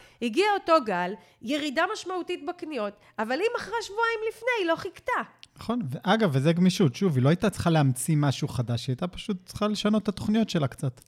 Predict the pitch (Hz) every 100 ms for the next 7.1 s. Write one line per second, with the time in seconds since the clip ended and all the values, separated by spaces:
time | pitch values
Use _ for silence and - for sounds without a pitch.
0 | - 214 247 233 254 269 254 196 190 220
1 | 302 - 185 180 185 185 170 185 185 196
2 | 196 190 185 214 320 339 - - 196 262
3 | 320 - 196 165 - 302 311 214 - -
4 | 294 - 220 269 277 214 202 240 294 262
5 | 208 - 160 - - 185 - 202 185 185
6 | 185 247 453 571 539 262 277 247 214 185
7 | 233